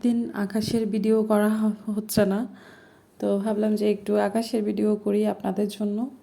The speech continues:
তো অনেক গরম পড়তেছে সব জায়গাতেই বাংলাদেশের।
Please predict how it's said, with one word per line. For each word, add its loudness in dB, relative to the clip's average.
তো 0
অনেক 4
গরম 4
পড়তেছে 0
সব 0
জায়গাতেই 0
বাংলাদেশের। -2